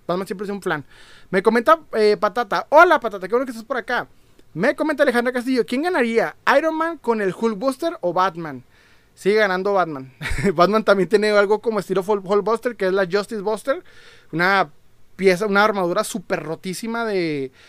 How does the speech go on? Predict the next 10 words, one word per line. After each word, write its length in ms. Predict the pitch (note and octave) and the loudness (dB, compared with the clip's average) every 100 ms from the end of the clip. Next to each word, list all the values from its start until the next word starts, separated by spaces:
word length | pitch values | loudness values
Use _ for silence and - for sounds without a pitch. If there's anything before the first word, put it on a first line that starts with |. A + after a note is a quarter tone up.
| - - | -12 -6
hecha 280 | E3+ A3+ | 0 0
por 140 | A3 A3 | 0 0
la, 180 | F#3 - | -2 -2
forjada 540 | G3 F3+ - G3 A#3+ | -2 -2 2 2 2
por 160 | A#3+ G3+ | 2 0
la 60 | |
Liga 160 | F3 F#3+ | 0 -2
de 60 | |
la 100 | A3+ | -2
Justicia. 580 | A3 E3+ G3+ F#3+ B3 C#4+ | -6 -8 -10 -8 -6 -8